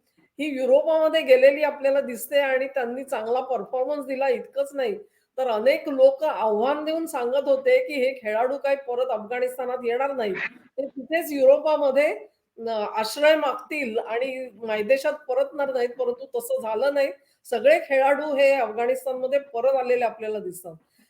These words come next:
तेव्हा अफगाणिस्तानमधली सामाजिक परिस्थिती ठीक आहे, आपल्यासारख्यांना आवडणारी नाहीये. ज्या पद्धतीत, अ, स्त्रियांवरती तिथे बंधनं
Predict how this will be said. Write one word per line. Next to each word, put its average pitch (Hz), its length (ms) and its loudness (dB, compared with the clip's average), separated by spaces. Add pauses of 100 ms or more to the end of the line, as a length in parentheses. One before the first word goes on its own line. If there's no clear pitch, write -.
तेव्हा 311 200 2
अफगाणिस्तानमधली 320 1500 -2 (220)
सामाजिक 269 580 -4
परिस्थिती 302 500 -4
ठीक 302 280 -8
आहे, 330 100 2
आपल्यासारख्यांना 269 840 -2
आवडणारी 254 580 0
नाहीये. 254 540 0 (340)
ज्या 233 140 2
पद्धतीत, 240 760 -2
अ, 190 500 0
स्त्रियांवरती 254 840 0
तिथे 247 300 0
बंधनं 240 600 0